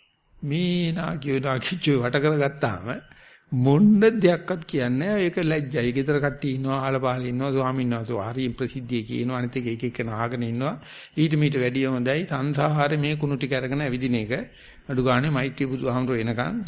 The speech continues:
පොඩ්ඩනේ තව ඉන්න වෙන්නේ. මේක හෙලි කරපියා වූ. හෙලි කරන්න බැරි වීම පුද්ගලිකව ගන්න එපා. පුද්ගලිකව කවදාකවත් ගන්න එපා. එහෙම වුණොත් අපිට කවදාකවත් සුද්ධියක් ලබන්න හම්බෙන්නේ නෑ. අනිත් එක සංස්කරණය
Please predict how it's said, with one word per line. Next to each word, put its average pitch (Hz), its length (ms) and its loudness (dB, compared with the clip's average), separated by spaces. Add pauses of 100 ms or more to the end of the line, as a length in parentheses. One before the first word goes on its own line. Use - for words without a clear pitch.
පොඩ්ඩනේ 127 500 0
තව 131 160 0
ඉන්න 123 180 0
වෙන්නේ. 170 380 0 (1400)
මේක 127 120 -2
හෙලි 123 260 -2
කරපියා 113 460 -6
වූ. 101 240 -12 (340)
හෙලි 131 260 -2
කරන්න 127 400 -2
බැරි 120 340 0
වීම 127 340 -2
පුද්ගලිකව 123 600 -4
ගන්න 120 320 -4
එපා. 113 840 -4 (1800)
පුද්ගලිකව 120 400 -4
කවදාකවත් 131 560 -4
ගන්න 113 240 -4
එපා. 113 200 -4
එහෙම 120 160 -2
වුණොත් 123 300 -4
අපිට 123 280 -6
කවදාකවත් 120 500 -4
සුද්ධියක් 117 400 -6
ලබන්න 107 320 -10
හම්බෙන්නේ - 420 -14
නෑ. - 140 -20 (640)
අනිත් 156 300 0
එක - 140 0
සංස්කරණය 143 840 0